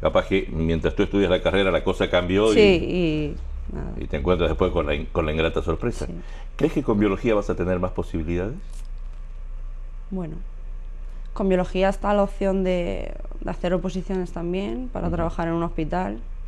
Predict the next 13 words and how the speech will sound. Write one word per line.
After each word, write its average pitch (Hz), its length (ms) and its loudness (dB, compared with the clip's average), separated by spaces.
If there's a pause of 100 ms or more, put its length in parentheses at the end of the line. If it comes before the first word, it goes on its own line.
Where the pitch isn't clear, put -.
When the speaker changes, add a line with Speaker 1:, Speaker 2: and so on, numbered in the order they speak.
(560)
Speaker 2:
Igual 170 220 4
que 175 60 2
los 170 100 2
médicos 175 520 2
hacen 160 680 -4 (140)
el 165 160 0
mir, 208 400 0
los 170 220 -2
biólogos 165 340 0
pueden 170 240 -2
hacer 165 260 -4
el 165 100 0
bir 190 320 -2